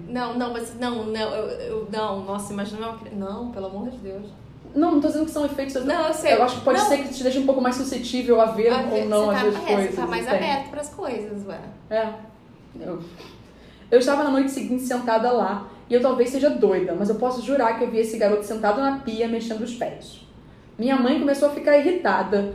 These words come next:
Speaker 2: porque a gente tava muito focada nisso, e ela disse que ia assustar a Noah. Então a minha tia, a quem não tínhamos falado nada sobre o assunto,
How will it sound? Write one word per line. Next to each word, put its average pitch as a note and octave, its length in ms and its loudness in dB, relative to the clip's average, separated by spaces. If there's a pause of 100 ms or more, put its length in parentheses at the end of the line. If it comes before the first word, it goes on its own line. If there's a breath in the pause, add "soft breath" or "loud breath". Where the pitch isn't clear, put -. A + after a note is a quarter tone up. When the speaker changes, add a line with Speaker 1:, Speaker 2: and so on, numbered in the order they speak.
(140)
Speaker 2:
porque A#3+ 180 2
a B3 40 4
gente B3 140 0
tava C#4 140 2
muito E4+ 220 2
focada D4 440 2
nisso, G#3+ 560 2
e A3+ 80 2
ela A3+ 160 6
disse A#3 280 -2
que B3 60 0
ia B3 60 4
assustar B3 400 -2
a A#3+ 40 0
Noah. E3+ 500 0 (220)
Então A#3+ 220 4
a C4+ 60 0
minha D4+ 200 0
tia, G3+ 640 -2 (160)
a G3 100 -4
quem G#3+ 180 -2
não G#3+ 120 0
tínhamos A3+ 280 -4
falado A3 300 0
nada B3+ 320 2
sobre A#3 220 0
o A#3 40 4
assunto, A3 640 -6